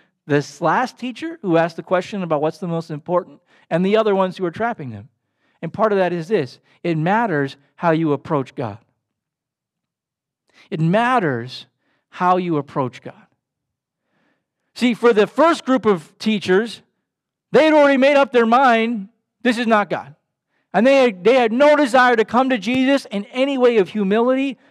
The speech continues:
or honesty, to be changed by God or to seek him out or to learn from him in any capacity.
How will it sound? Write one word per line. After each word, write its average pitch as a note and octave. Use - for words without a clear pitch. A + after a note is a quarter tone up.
or -
honesty, B3+
to A3
be F3+
changed B3
by C4
God B3
or G3
to E3
seek -
him C4
out A#3
or F#3+
to E3+
learn A#3+
from B3+
him A#3+
in A3+
any B3
capacity. G3+